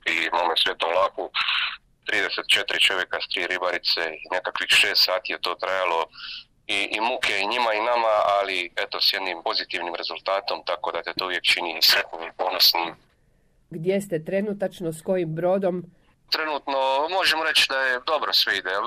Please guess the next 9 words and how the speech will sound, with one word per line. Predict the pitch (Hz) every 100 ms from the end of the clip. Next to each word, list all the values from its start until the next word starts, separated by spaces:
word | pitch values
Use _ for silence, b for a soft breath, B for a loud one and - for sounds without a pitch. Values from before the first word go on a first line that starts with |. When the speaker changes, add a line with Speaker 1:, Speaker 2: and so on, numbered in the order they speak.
| 123 -
Speaker 1:
Pomalo | 147 127 104
se | 107 -
ta | 113 -
covid | 120 110 -
situacija | - 107 107 - 110 98 92 90 82
smiruje, | - 117 117 110 98 95 90
smjene | - 110 101
su | - 98
počele | - - - 92